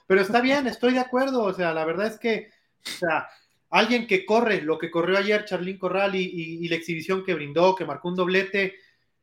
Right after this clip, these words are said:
o sea, me parece que está de más, ¿no? Cual-, cualquier cosa que se pueda decir, habló en la cancha y pues ya es la virtual campeona de goleo de este torneo de la Liga M X femenil, además imponiendo un nuevo récord,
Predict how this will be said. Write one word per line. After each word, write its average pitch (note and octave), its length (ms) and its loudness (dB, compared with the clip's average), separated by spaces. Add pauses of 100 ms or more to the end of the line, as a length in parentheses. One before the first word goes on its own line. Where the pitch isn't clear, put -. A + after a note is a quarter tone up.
(720)
o - 100 -12
sea, F#3+ 220 2
me F#3+ 180 -2
parece A3 320 2
que F#3+ 60 -4
está G3 180 0
de F#3+ 100 4
más, F#3 200 0
¿no? F3+ 100 -2
Cual-, E3+ 140 -2 (1400)
cualquier F3+ 220 -6
cosa F3 200 -4
que D3 100 -8
se C#3+ 100 -10
pueda E3+ 200 -2
decir, F3 280 0
habló D#3+ 180 0
en E3 80 -2
la D3+ 140 -6
cancha E3+ 300 -4 (260)
y D#3 80 -10 (260)
pues E3 180 -2
ya F#3+ 160 6
es F#3+ 80 0
la F#3+ 120 2
virtual F#3 420 0
campeona F3+ 400 -4
de D#3 80 0
goleo D#3+ 480 0
de D3+ 240 -2
este D#3+ 460 -4
torneo D3 480 -4
de C#3+ 80 -2
la C3+ 80 -4
Liga D#3+ 240 -4
M D#3+ 120 -6
X E3 200 -12
femenil, D3+ 440 -4 (160)
además D#3 480 4
imponiendo G#3 480 0
un G3+ 80 -2
nuevo G#3 240 0
récord, A3 580 0